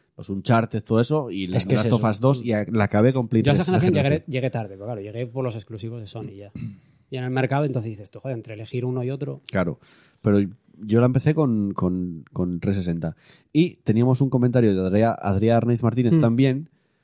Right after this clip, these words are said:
Speaker 1: que comentó la semana pasada, pasa que llegó ya fuera de, de programa, o sea, ya habíamos grabado, pero vamos a leerlo aquí, porque además se lo dije. Dice, "Hace mucho tiempo que os escucho y nunca me he animado a comentar,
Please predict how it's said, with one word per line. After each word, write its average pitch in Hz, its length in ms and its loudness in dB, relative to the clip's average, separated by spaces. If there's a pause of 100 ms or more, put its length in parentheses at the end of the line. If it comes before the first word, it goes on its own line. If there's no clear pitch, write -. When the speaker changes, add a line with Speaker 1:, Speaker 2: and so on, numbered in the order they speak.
(460)
Speaker 1:
que 98 160 0
comentó 95 400 2
la 104 80 2
semana 101 320 0
pasada, 120 360 4
pasa 110 220 -2
que 113 100 0
llegó 113 200 4
ya 113 120 2
fuera 120 440 2
de, 117 720 2 (420)
de 113 140 -2
programa, 120 300 4
o - 20 -2
sea, 98 140 0
ya 95 80 0
habíamos 107 240 0
grabado, 127 320 2
pero 123 200 4
vamos 95 240 0
a 92 40 0
leerlo 92 240 0
aquí, 165 160 -2
porque 82 220 -6
además 90 220 -6
se - 60 -10
lo 90 80 0
dije. 135 320 -2 (440)
Dice, 117 180 2
"Hace 147 120 4
mucho 156 300 2
tiempo 156 300 2
que 156 80 4
os 123 40 4
escucho 139 320 2
y 135 60 6
nunca 123 240 0
me 117 100 4
he 110 40 2
animado 110 340 2
a 120 40 4
comentar, 110 540 2